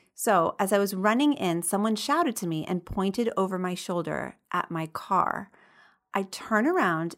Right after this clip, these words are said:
and I see my little blue Honda Fit slowly rolling toward the entirely glass building.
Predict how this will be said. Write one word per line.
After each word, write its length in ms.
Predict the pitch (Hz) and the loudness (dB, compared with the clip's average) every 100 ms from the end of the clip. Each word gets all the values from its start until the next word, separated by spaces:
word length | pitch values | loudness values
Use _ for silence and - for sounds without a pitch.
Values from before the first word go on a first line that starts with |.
| - | -4
and 120 | 190 | -2
I 60 | 185 | 0
see 260 | - 220 | -2 -2
my 180 | 233 262 | -2 -2
little 440 | 220 196 214 262 | -2 -2 -2 -2
blue 520 | 277 220 208 226 240 - - | -4 -4 0 0 -2 -6 -6
Honda 300 | 226 202 208 | 0 0 0
Fit 440 | 214 - 87 - _ _ | -6 -4 -4 -4 _ _
slowly 960 | - - 180 185 180 185 202 240 262 - _ | -6 -4 0 0 0 -2 -2 -2 -4 -8 _
rolling 760 | 202 185 180 180 185 185 202 226 - | -4 0 2 0 -2 -2 -2 -4 -8
toward 500 | - 185 170 170 - | -8 -4 -2 -4 -8
the 200 | - 196 202 | -8 -6 -4
entirely 840 | 190 - - 175 175 175 165 214 | -4 -6 -6 -4 -2 -4 -4 -6
glass 380 | 214 170 180 - | -4 -4 -4 -8
building. 500 | - 165 156 - - | -4 -4 -4 -8 -10